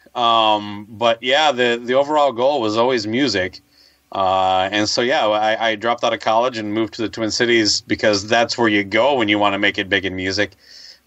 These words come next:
So I, there was some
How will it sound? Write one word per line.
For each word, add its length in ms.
So 340
I, 340
there 300
was 100
some 140